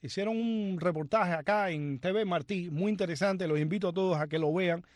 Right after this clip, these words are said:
señores. Em, eh, uno de nuestros periodistas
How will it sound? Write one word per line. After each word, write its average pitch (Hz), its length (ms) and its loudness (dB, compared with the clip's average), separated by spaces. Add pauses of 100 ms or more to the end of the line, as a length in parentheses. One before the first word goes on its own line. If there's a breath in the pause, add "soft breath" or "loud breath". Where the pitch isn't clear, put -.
(180 soft breath)
señores. 170 420 -2 (280 soft breath)
Em, 156 960 0 (600 soft breath)
eh, 165 300 -2
uno 226 240 4
de 226 60 4
nuestros 208 220 0
periodistas 196 640 2